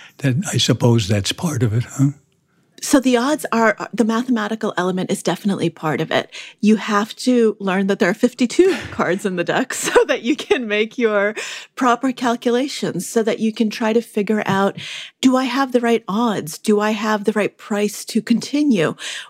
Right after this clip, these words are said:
Speaker 2: But others, because it's a game of incomplete information, it's your best guess about what cards or what range of cards your opponents hold. And how do you get that information?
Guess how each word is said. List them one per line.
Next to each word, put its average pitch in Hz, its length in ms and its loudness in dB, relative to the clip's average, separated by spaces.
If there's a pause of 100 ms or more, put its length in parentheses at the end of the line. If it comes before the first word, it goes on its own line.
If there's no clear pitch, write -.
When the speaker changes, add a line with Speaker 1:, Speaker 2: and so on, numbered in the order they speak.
Speaker 2:
But 233 220 2
others, 294 420 0
because 269 440 -2
it's 381 180 -2
a 254 60 2
game 175 200 -2
of 165 120 -2
incomplete 175 460 -2
information, 185 720 0 (360)
it's - 240 2
your 233 320 4
best 226 440 -2
guess 285 340 0
about 190 340 -2 (140)
what 196 360 2
cards 220 560 0
or 185 100 0
what 180 280 0 (160)
range 214 360 4
of 185 160 -8
cards 175 480 -2
your 180 100 4
opponents 277 560 0
hold. - 340 -2 (360)
And 214 140 4
how 233 200 2
do 262 60 4
you 269 120 4
get 233 220 -2
that 262 200 0
information? 175 720 0